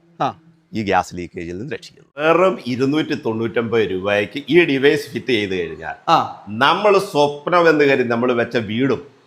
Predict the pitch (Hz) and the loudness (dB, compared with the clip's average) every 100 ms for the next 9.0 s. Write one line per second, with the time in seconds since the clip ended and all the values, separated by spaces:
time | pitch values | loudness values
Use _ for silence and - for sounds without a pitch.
0 | - 147 131 127 - 123 139 139 110 107 | -4 0 0 0 4 4 4 2 0 -2
1 | 113 117 107 104 - 123 117 107 95 92 | 0 -2 0 -4 -4 -4 -4 -4 -6 -6
2 | 101 127 113 110 131 165 139 117 92 - | -2 -2 0 -2 2 4 4 0 -6 -12
3 | - - 180 247 202 208 190 165 139 170 | -12 -2 4 4 4 2 4 2 4 4
4 | 233 254 220 151 139 110 - - - 202 | 6 4 4 -4 -4 -8 -10 -12 -2 2
5 | 220 208 160 117 - 123 143 120 92 80 | 6 6 4 0 0 0 2 -2 -6 -20
6 | - - 160 208 190 185 175 156 127 117 | -16 -4 2 4 4 2 0 0 0 -4
7 | - - _ - 196 190 190 156 110 107 | -10 -18 _ -4 -2 0 0 2 2 2
8 | 156 170 135 123 - 82 - 143 104 | 2 4 4 2 2 -2 0 -2 -2